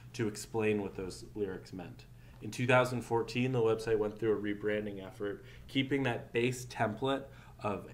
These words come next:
annotating text, but not being Rap Genius, simply Genius. So they've expanded to all different types of music, inc-, and then also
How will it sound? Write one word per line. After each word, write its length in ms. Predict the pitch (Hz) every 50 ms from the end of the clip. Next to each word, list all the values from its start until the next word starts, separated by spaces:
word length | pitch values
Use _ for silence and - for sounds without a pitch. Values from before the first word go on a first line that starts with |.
| - -
annotating 580 | 113 113 113 117 117 - - 113 107 107 104
text, 520 | 104 - 117 107 117 131 - - - - - - - - - - -
but 120 | - 110 107
not 240 | 110 107 117 117 -
being 280 | 117 110 101 98 95
Rap 320 | 95 104 107 110 117 110 -
Genius, 420 | - 101 98 92 92 92 90 90
simply 440 | - - - 104 - - 101 98 92
Genius. 520 | 85 - - 98 92 87 82 82 82 -
So 160 | - - 107
they've 220 | 98 104 101 98 101
expanded 680 | 95 - - - - - 110 110 113 113 110 113 107 -
to 80 | 110 104
all 240 | - 90 98 107 113
different 340 | 123 127 120 - 123 113
types 300 | - - 107 107 104 -
of 100 | 104 95
music, 500 | 107 101 101 98 92 101 98 95 - - - - - - - - -
inc-, 300 | 101 98 92 - 120 -
and 160 | 107 101 98
then 140 | 98 95 98
also 640 | 92 101 104 107 - - 110 101 98 98 95 92